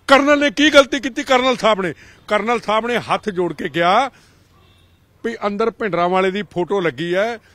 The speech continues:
ਪਰ ਇਹ ਬਾਹਰ ਬਾਬਾ ਦੀਪ ਸਿੰਘ ਜੀ ਸਾਡੇ ਮਹਾਨ ਯੋਧੇ ਸਨ, ਸਾਡੇ ਗੁਰੂ ਸਨ, ਕੁਰਬਾਨੀਆਂ ਦਿੱਤੀਆਂ ਸਨ। ਉਹਨਾਂ ਦੇ ਨਾਲ ਮੈਂ ਕਿਸੇ ਹੋਰ ਦੀ ਫੋਟੋ ਨਹੀਂ ਲੱਗਣ ਦੇਣੀ, ਉਹਨਾਂ ਦੇ ਸਰੂਪ ਨਾਲ। ਕੀ ਮਾੜਾ ਕਿਹਾ ਜੀ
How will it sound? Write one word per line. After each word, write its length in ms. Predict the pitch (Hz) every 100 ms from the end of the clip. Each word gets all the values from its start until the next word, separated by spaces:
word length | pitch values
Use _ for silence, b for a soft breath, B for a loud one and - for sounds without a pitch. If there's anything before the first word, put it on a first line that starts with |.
| b -
ਪਰ 200 | 196 196 -
ਇਹ 160 | 208
ਬਾਹਰ 320 | 165 160 208 180
ਬਾਬਾ 400 | 151 160 185 185
ਦੀਪ 240 | 147 165 -
ਸਿੰਘ 140 | 190
ਜੀ 120 | 196
ਸਾਡੇ 380 | 196 160 143 175
ਮਹਾਨ 540 | 175 127 120 170 196 196
ਯੋਧੇ 420 | 156 175 190 180
ਸਨ, 380 | - 196 247 220 b b b b _ _ _
ਸਾਡੇ 320 | 190 196 220
ਗੁਰੂ 360 | 180 170 214 226
ਸਨ, 400 | - 196 233 233 _ _ _ _ -
ਕੁਰਬਾਨੀਆਂ 580 | 202 180 196 208 233 240
ਦਿੱਤੀਆਂ 440 | 180 - 202 208
ਸਨ। 360 | - 214 254 233 b b b
ਉਹਨਾਂ 340 | 220 247 247
ਦੇ 100 | 208
ਨਾਲ 400 | 202 180 202 247 196 b 180
ਮੈਂ 520 | 185 208 254 285 277
ਕਿਸੇ 360 | - 226 247
ਹੋਰ 420 | 254 170 190 214 185
ਦੀ 180 | 226
ਫੋਟੋ 500 | 214 - 190 185 214
ਨਹੀਂ 220 | 190 202 208
ਲੱਗਣ 320 | 190 185 196
ਦੇਣੀ, 280 | 190 196 202
ਉਹਨਾਂ 240 | 190 196
ਦੇ 120 | 196
ਸਰੂਪ 320 | 175 185 185
ਨਾਲ। 180 | 190 185
ਕੀ 160 | - 208
ਮਾੜਾ 260 | 190 202
ਕਿਹਾ 240 | 196 214 208
ਜੀ 160 | 208